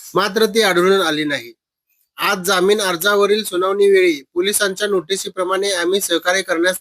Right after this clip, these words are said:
तयार असल्याचे सांगत सरकार पक्षाचे म्हणणे येईपर्यंत आम्हाला जामीन मंजूर करावा, असा युक्तिवाद ॲडव्होकेट शशी कुलकर्णी, ॲडव्होकेट गुरुदत्त बोरगावकर यांनी केला. पीडित महिलेच्या वतीने ॲडव्होकेट डीएन भडंगे,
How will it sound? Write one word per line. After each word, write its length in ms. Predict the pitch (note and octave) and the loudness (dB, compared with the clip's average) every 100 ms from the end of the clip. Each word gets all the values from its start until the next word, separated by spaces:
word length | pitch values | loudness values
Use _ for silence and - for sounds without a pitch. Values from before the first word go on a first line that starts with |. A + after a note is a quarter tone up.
| - | -2
तयार 220 | F#3 G#3+ | 0 0
असल्याचे 460 | G#3 F#3 G3+ G3 A3 | -2 -4 -2 0 0
सांगत 420 | - F#3 F3+ G3 | 0 0 -2 -2
सरकार 320 | G3 F3 G3 | -4 -2 -2
पक्षाचे 460 | F#3+ F#3 - F#3 G3 | -4 -4 -4 -2 0
म्हणणे 340 | F#3+ E3+ F#3 | 2 2 4
येईपर्यंत 680 | F#3 F3 F3 F3 E3+ F3 D#3 | 4 4 2 0 -2 -4 -6
आम्हाला 520 | C3+ B2+ D#3 F3 G3 | -8 -8 -8 -2 -2
जामीन 320 | F#3 F3+ F3 | 0 0 2
मंजूर 340 | G3 F#3 E3+ F#3 | 2 0 -2 -4
करावा, 400 | D#3+ D#3 D3 B2+ - _ _ - _ | -2 0 0 -4 -10 _ _ -20 _
असा 200 | - A3 | -2 2
युक्तिवाद 580 | G#3+ G3+ - G#3+ G#3+ G#3 | 2 2 0 0 0 0
ॲडव्होकेट 500 | - F3+ F#3 F#3+ G3 | -2 0 0 0 -4
शशी 280 | - - G#3 | -4 -6 -4
कुलकर्णी, 560 | F#3 F3 F3+ F#3 F#3 F#3 - | 0 0 0 0 0 -2 -6
ॲडव्होकेट 460 | E3 D#3+ F3 F#3+ E3+ - _ _ _ _ | -2 0 0 -2 -6 -10 _ _ _ _
गुरुदत्त 420 | D3+ F3+ G3 - G#3 | 0 2 2 2 0
बोरगावकर 540 | F#3 E3+ F3+ F3 F3+ | 2 2 2 2 2
यांनी 260 | E3 C#3+ D3 | 0 0 -4
केला. 280 | C#3 A#2 A2 _ _ _ _ _ _ _ _ _ _ - - - - - - _ | -4 -8 -10 _ _ _ _ _ _ _ _ _ _ -20 -20 -20 -20 -20 -20 _
पीडित 280 | F3+ F3+ G#3+ | 0 2 2
महिलेच्या 480 | G#3+ G3+ G3 G#3 G#3+ | 2 2 2 0 2
वतीने 460 | F#3+ E3+ G#3 G#3 G#3 | 0 0 -2 0 0
ॲडव्होकेट 540 | F#3 F#3 F#3 G#3 G3+ _ D#3+ | 0 -2 0 -2 -2 _ -10
डीएन 400 | D#3 G3+ G3 G3+ | -4 0 0 0
भडंगे, 440 | F3 E3+ F#3 F3+ | -2 0 0 0